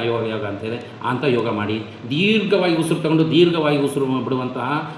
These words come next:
ಒಂದು ಉಚ್ಛ್ವಾಸ ಮತ್ತು ನಿಶ್ವಾಸ ಅನ್ನುವಂತಹ, ಆ, ದೀರ್ಘ ಉಸಿರಾಟದ ಯೋಗ ಮಾಡಿ. ಆ ರೀತಿ ಯೋಗವನ್ನು ಮಾಡಿದರೆ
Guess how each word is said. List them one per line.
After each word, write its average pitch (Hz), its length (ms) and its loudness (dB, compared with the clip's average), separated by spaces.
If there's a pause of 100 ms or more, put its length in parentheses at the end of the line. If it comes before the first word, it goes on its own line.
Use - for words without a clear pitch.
ಒಂದು 131 280 6
ಉಚ್ಛ್ವಾಸ 143 540 0
ಮತ್ತು 139 260 -2
ನಿಶ್ವಾಸ 120 360 -4
ಅನ್ನುವಂತಹ, 117 720 -6
ಆ, 120 240 -4
ದೀರ್ಘ 156 220 4
ಉಸಿರಾಟದ 117 540 0
ಯೋಗ 147 160 4
ಮಾಡಿ. 113 340 -2 (420)
ಆ 170 80 4
ರೀತಿ 190 300 2
ಯೋಗವನ್ನು 202 400 6
ಮಾಡಿದರೆ 180 500 -2